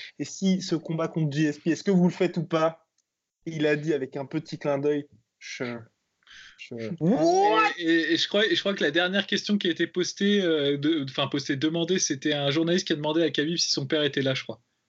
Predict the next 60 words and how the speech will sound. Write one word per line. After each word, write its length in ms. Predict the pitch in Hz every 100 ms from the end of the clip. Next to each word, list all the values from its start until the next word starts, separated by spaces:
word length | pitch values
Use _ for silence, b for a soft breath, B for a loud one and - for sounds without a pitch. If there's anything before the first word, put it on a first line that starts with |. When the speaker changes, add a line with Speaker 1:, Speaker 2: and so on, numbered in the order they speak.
| _
Speaker 2:
aussi. 340 | 131 - 131 - _ -
Speaker 1:
Oui, 320 | 233 247 214 165
ouais, 300 | 175 180 180
ouais, 160 | 208 190 202 - 190
ouais. 460 | 151 156 190 214 190 _ B B B 185 B -
Speaker 2:
<laughs> 20 |
Speaker 1:
Et 80 | 165
donc, 220 | 160 175
Speaker 2:
Ouais. 200 | 147 147
Speaker 1:
donc, 240 | 170 185 180
messieurs, 640 | 214 240 240 262 262 277 -
et 300 | 185 190 196
là, 160 | 226 214
je 100 | 196
pense 340 | 185 226 220
que, 80 | 202
tu 140 | -
vois, 100 | 190
on 100 | 220
commence, 420 | 208 202 220 220 - -
à 80 |
mon 160 | 160 180
avis, 280 | 185 196 220 b b b -
ce 140 | -
qui 60 | 175
est 40 |
en 80 | 160
train 160 | 170 185
de 40 |
se 120 | 185
passer, 380 | 165 170 170 196
c'est 240 | 190 139
que 340 | 131 135 127 127 123 - -
je 160 | -
pense 160 | - 147
que 100 | 143
Dana 220 | 135 131
White 200 | 147 151
a 60 | 127
parfaitement 480 | 147 - 147 156
conscience 540 | 147 143 139 165 156 -
que 300 | - 135 123
Habib 320 | 127 135 147
roule 240 | 131 151
sur 180 | 139 143
la 100 | 139
concurrence 600 | 131 135 - 147 170 170
et 40 | 147
il 80 |
se 40 | 139
dit, « 100 | 160
Bah, 100 | 139
il 40 |
y 40 | 139
a 40 |
le 60 | 143
combat 260 | 170 156
contre 180 | 151 143
Tony 200 | 151 147
Ferguson. 580 | 147 139 143 - 170 185